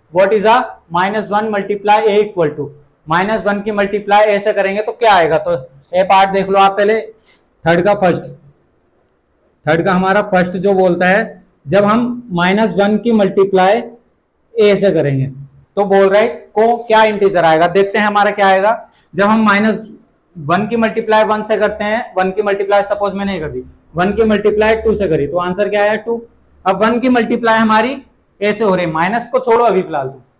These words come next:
वन की मल्टीप्लाई ए से हो रही है तो ए आ गया। अब बस मल्टीप्लाई वाला rule लगा दे, अब लगाएंगे rule अपना, एक integer हमारा माइनस में था, एक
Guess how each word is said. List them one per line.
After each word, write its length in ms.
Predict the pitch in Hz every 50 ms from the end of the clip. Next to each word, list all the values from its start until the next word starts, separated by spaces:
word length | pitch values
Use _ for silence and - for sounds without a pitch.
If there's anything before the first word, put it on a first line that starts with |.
| _ _ _ _ _ _ _ _ _ _ _ _ -
वन 200 | 151 170 180 208
की 80 | 208 220
मल्टीप्लाई 500 | 214 208 196 190 202 190 208 202 214 240 262 247 - -
ए 120 | 208 196
से 100 | 196 214
हो 120 | 202 180 170
रही 120 | 160 160
है 60 | 165 165
तो 140 | 190 208
ए 160 | - 208 202 214
आ 160 | 220 214 214
गया। 180 | 214 226 233 233 226 - - - _ _ _ _ _ - 214
अब 160 | 240 240 214
बस 240 | 220 254 240 240 - 220
मल्टीप्लाई 600 | 190 185 208 220 - - 262 - 269 254 247 247
वाला 220 | 247 254 254 254 240
rule 200 | 226 247 240 220
लगा 240 | 196 180 175 185 202
दे, 80 | 220 240 - 240
अब 160 | 254 254 254
लगाएंगे 440 | 240 220 190 180 180 185 202 208 220
rule 180 | 220 226 233 226
अपना, 280 | 220 226 226 240 240 240 - - _ _ _ _ -
एक 180 | 180 220 220
integer 380 | 247 240 233 - 240 214 233 233
हमारा 280 | 220 220 220 214 214 202
माइनस 340 | 190 180 180 190 196 196 196
में 100 | 208 202
था, 120 | 214 254 262
एक 260 | 262 269 - - -